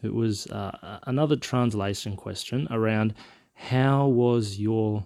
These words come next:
sleep? And how do we say that in te reo Māori? If we look at, uh, the, the, the four words in that sentence,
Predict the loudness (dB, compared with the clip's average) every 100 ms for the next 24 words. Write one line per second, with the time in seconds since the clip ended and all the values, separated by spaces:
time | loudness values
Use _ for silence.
0 | -8 -14 -8 2 2 2 -4 -20 _ -10
1 | -6 -4 -2 0 -2 -2 0 0 0 -4
2 | -10 -20 _ -4 -2 -2 -2 -2 -2 -2
3 | 0 6 6 6 4 -4 _ _ _ _
4 | _ _ _ _ -12 -10 -4 2 4 2
5 | 0 -4 -12 _ -20 -20 _ -12 -8 -6
6 | -4 -2 -2 -2 -6 -8 -6 -4 2 8
7 | 8 8 6 4 2 -4 -4 -10 -4 -2
8 | -2 -8 -12